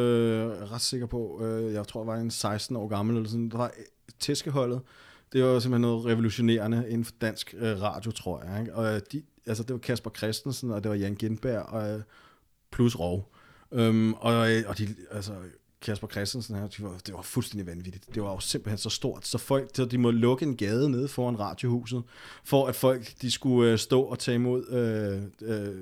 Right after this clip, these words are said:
fredagstalen, eller, øh, talen til nationen, ikke? Hvor det var, Jan Gindberg stod med en, øh, en, øh, mikrofon, øh, og stod og, og snakkede om, hvor, hvor ugen, der var gået og sådan noget, ikke? Det var sim-, det var fredag, øh, hver fredag. Og folk var fuldstændig vanvittige,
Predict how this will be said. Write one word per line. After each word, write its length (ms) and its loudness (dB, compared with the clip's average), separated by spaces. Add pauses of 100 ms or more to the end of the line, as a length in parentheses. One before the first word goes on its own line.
(120)
fredagstalen, 840 -2
eller, 200 -4 (300)
øh, 120 0
talen 280 2
til 120 -2
nationen, 480 -2
ikke? 120 -2 (380)
Hvor 80 0
det 80 6
var, 80 8
Jan 180 6
Gindberg 420 2
stod 260 2
med 200 2
en, 240 0
øh, 200 0 (1120)
en, 160 4
øh, 80 8
mikrofon, 520 2
øh, 400 6
og 160 6
stod 200 4
og, 440 4
og 160 2
snakkede 500 4
om, 120 2 (100)
hvor, 160 2
hvor 360 0
ugen, 200 6
der 60 4
var 80 2
gået 400 4
og 80 2
sådan 140 -4
noget, 140 -2
ikke? 80 -8
Det 80 -6
var 80 -8
sim-, 260 -10
det 80 -10
var 60 -2
fredag, 440 -4 (220)
øh, 320 0 (760)
hver 160 0
fredag. 340 -4 (840)
Og 80 -8
folk 180 -4
var 60 -12
fuldstændig 460 -2
vanvittige, 360 -4